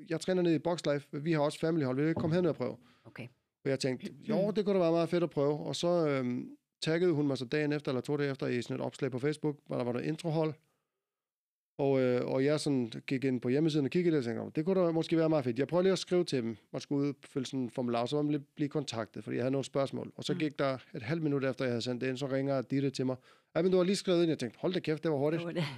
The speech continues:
Speaker 2: ja.
Speaker 1: Og så var det ligesom, "Jamen, altså, okay, så prøver jeg det lige."
Speaker 2: Mm.
Speaker 1: Og så dagen efter, så var jeg på introholdet.
Speaker 2: Ja.
Speaker 1: Så det var sådan egentlig ret tilfældigt.
Speaker 2: Ja.
Speaker 1: Øh,
Speaker 2: Ja.
Speaker 1: men, men sådan, øh, nu har jeg ikke fortalt historien sådan her før, så jeg kan egentlig godt høre det nu, når jeg siger det. Det har faktisk været under opbygning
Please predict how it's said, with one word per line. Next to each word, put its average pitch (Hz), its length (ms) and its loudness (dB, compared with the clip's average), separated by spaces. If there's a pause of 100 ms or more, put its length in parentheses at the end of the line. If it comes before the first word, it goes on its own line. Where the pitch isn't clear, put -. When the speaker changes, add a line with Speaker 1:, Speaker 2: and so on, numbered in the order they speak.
(200)
Speaker 2:
ja. 147 140 -12 (300)
Speaker 1:
Og 135 100 -2
så 180 180 2
var 175 60 2
det 160 80 2
ligesom, 139 240 2
"Jamen, 135 340 2
altså, 127 240 -4 (320)
okay, 147 220 -2
så 160 120 -4
prøver 156 300 0
jeg 147 140 2
det 113 80 -2
lige." 107 220 -4 (120)
Speaker 2:
Mm. 160 300 -6
Speaker 1:
Og - 80 -18
så - 80 -4
dagen 151 220 2
efter, 143 200 -4
så 139 100 -4
var 127 120 0
jeg 120 140 0
på 131 200 -4
introholdet. 120 440 -4 (460)
Speaker 2:
Ja. 143 100 -8
Speaker 1:
Så 131 60 -4
det 143 120 -2
var 139 60 0
sådan 143 180 0
egentlig 160 580 2
ret 156 120 0 (120)
tilfældigt. 135 520 -2 (240)
Speaker 2:
Ja. 160 120 -4 (300)
Speaker 1:
Øh, 135 80 0
Speaker 2:
Ja. 127 220 2
Speaker 1:
men, 123 320 0
men 139 320 0 (120)
sådan, 135 180 0
øh, 131 200 0 (600)
nu 139 60 -2
har 135 100 2
jeg 143 100 4
ikke 156 120 0
fortalt 160 360 -2
historien 147 360 0
sådan 147 200 -2
her 139 120 0
før, 123 180 -2
så 131 120 -4
jeg 131 160 0
kan 131 80 0
egentlig 143 200 2
godt 147 160 0
høre 165 280 0
det 160 80 0
nu, 143 160 2
når 139 80 0
jeg 127 80 -2
siger 139 160 0
det. 123 120 -4
Det 120 80 -2
har 127 120 0
faktisk 135 200 -2
været 151 120 2
under 156 200 2
opbygning 143 480 0